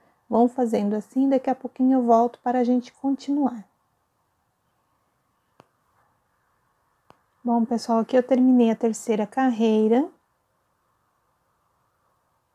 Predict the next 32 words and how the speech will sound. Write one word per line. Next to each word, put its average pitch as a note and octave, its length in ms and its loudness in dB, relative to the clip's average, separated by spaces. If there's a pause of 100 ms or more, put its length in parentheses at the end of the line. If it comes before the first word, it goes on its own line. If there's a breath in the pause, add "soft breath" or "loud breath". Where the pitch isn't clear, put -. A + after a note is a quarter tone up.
(1400)
com G3+ 640 -2
um A3 120 0
ponto F#3 440 -2
alto, B3+ 420 2
duas G3+ 300 -2
correntinhas, A3 800 0
ponto F#3+ 340 -4
baixo, A3+ 500 0
duas G3 280 -4
correntinhas, G#3+ 800 -2
ponto G3 400 -4
alto, A#3 340 0
aqui A3 220 -6
é G#3 80 -2
cinco C4 420 -4
correntinhas A#3 800 -2
e A#3+ 60 2
aqui A#3+ 200 0
eu A#3+ 80 2
fiz G#3+ 300 -4
os G3+ 160 -4
dois G3+ 240 -2
pontos G3+ 500 -6
altos, A3+ 460 0
uma G#3+ 140 -2
correntinha G#3 500 -6
de G3 60 -10
separação A#3 760 -4
e C4+ 60 -2
dois A#3+ 260 4
pontos C4+ 560 -4
altos. F3+ 400 -8